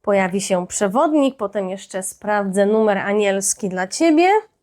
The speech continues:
Wow, niesamowite! Idź za głosem serca.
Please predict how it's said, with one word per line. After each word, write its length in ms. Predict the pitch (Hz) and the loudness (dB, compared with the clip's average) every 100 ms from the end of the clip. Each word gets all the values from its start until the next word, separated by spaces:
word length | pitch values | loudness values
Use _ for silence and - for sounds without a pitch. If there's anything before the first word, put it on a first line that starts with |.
| _ _ _ _ _ _ _ _ _ - - _ _ - | _ _ _ _ _ _ _ _ _ -20 -20 _ _ -2
Wow, 760 | 233 240 240 240 233 220 208 220 | 2 2 2 2 2 2 0 -2
niesamowite! 1300 | 254 311 - 311 277 269 262 240 247 233 202 151 160 _ _ _ | -2 -2 0 0 2 2 2 -2 -6 -4 -6 -6 -10 _ _ _
Idź 400 | - 277 370 370 | -2 2 4 2
za 280 | 240 233 240 | 2 2 2
głosem 1000 | 226 208 220 220 220 - 214 208 202 208 196 | 0 -2 2 2 2 0 0 2 0 -6 -10
serca. 880 | - - 214 202 190 - - 175 | -6 -4 -2 -2 -2 -4 -6 -6